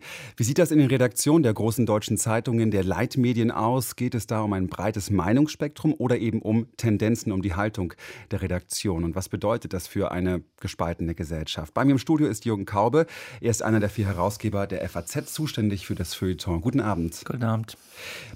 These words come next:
Speaker 1: Barry Weiss beklagt in ihrem offenen Brief, dass die Wahrheit kein Prozess der kollektiven Entdeckungsreise mehr sei.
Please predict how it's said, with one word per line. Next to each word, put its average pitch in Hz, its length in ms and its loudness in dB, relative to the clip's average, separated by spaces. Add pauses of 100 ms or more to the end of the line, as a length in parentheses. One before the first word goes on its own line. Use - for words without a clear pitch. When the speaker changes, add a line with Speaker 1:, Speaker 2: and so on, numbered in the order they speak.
Speaker 1:
Barry 127 260 4
Weiss 123 400 2
beklagt 120 540 0
in 117 140 4
ihrem 104 160 4
offenen 104 320 0
Brief, 107 380 0
dass 98 380 0
die 98 280 -2
Wahrheit 107 420 4
kein 107 220 0
Prozess 110 400 -2
der 107 100 0
kollektiven 110 640 -2
Entdeckungsreise 110 800 2
mehr 101 180 2
sei. 98 360 2